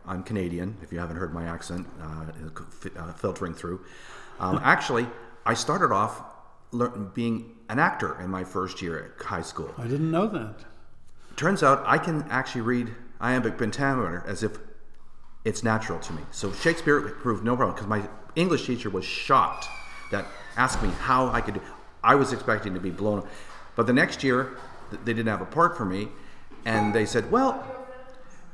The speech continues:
Speaker 1: your dad's an electrician, so you know, know something about lighting." So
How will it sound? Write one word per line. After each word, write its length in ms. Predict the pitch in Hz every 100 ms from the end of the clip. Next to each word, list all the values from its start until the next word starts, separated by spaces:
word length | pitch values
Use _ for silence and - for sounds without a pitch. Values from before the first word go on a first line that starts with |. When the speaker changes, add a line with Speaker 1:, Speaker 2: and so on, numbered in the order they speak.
| - 180
Speaker 1:
your 140 | 262
dad's 240 | 180 120
an 60 | 101
electrician, 600 | 101 - 135 185 226 220 - -
so 120 | -
you 60 | 254
know, 260 | 240 139 101 -
know 140 | 123 110
something 320 | - 180 139
about 200 | 101 85
lighting." 400 | 135 185 139 190 - - - - - -
So 340 | 175 147 170